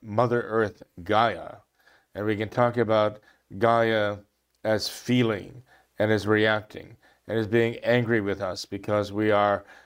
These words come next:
abusing, uh, the resources of the earth and all that, as Francis goes on and on about that in his Amazon Syn-, Amazon Synod and so on. It was all about that. <laughs>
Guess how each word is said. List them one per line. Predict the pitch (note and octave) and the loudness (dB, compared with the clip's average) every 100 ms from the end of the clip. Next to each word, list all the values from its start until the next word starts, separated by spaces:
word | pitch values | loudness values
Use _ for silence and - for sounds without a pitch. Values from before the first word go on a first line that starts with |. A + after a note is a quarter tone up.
| _ _ | _ _
abusing, | G2 F2+ G2+ C3 C3+ A2 G#2 F#2+ F2+ F#2 - _ _ _ - | -2 -2 2 4 4 2 -2 -4 -12 -14 -20 _ _ _ -4
uh, | A2+ F#2 F2+ F2+ F#2 - | 0 2 2 0 -4 -4
the | G#2 | 0
resources | G#2+ G#2+ - G2 - F#2+ | 2 2 0 -4 -6 -8
of | F2+ | -6
the | E2 | -6
earth | E2+ E2 - | -6 -8 -8
and | F#2+ | 0
all | G2+ G#2 | 2 2
that, | G2+ | 0
as | G#2 A2+ | -2 -2
Francis | - D3 B2+ A#2 G#2 | 2 2 2 -4 -2
goes | A#2 A2+ | 0 2
on | B2 | 0
and | G#2 | 0
on | A#2 C#3 | -2 -4
about | F2 C2+ - | -6 -12 -12
that | F#2 - _ - - - - | -14 -14 _ -20 -20 -20 -6
in | G2+ | -2
his | G2+ | 2
Amazon | A2+ A2+ A2 G#2 G2 | 4 4 4 2 0
Syn-, | - C3+ | -4 -4
Amazon | F#2 G#2 G#2+ G2+ F#2 | -2 -2 -2 0 -2
Synod | - D3 B2 A2+ | 2 2 4 0
and | - E2+ | -6 -8
so | - G2+ | -2 0
on. | G2 | 0
It | F#2 | -2
was | A2 | -6
all | A2+ B2 A#2+ | 0 4 4
about | G2+ F2 | 2 0
that. | - - | -6 -16
<laughs> | - | -18